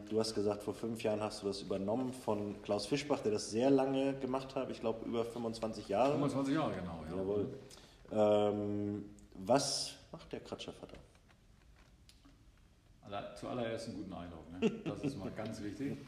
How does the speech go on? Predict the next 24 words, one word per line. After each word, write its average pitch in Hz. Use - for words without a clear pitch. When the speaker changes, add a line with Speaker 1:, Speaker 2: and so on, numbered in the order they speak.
Speaker 2:
Und 101
dann 135
ist 117
es 104
so, 117
die 117
Arbeit 127
hält 113
sich 95
im 92
Rahmen, 98
man 110
muss 120
halt 104
ein -
bisschen 113
organisieren, 104
die 104
verschiedenen 104
Termine, 104
mal 101
einen 95
Terminplan 104
festlegen, 101